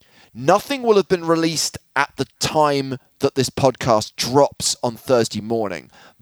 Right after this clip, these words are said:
But by the time most of you listen to this show,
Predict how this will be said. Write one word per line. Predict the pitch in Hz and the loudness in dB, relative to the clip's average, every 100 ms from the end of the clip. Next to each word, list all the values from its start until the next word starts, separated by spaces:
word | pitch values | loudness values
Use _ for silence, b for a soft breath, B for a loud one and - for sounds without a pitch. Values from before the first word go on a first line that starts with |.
| 92 - | -4 6
But | 226 131 - - b b b | 6 6 -6 -12 b b b
by | 147 147 | 2 4
the | 143 | 2
time | - 160 156 147 | 0 0 0 -2
most | 131 135 143 170 226 - 262 | -10 -6 2 2 2 0 -2
of | 233 | -2
you | 233 240 | -2 2
listen | 220 - 196 | 2 2 -2
to | 160 | -4
this | 160 143 | -2 0
show, | - 110 90 90 | 2 2 2 0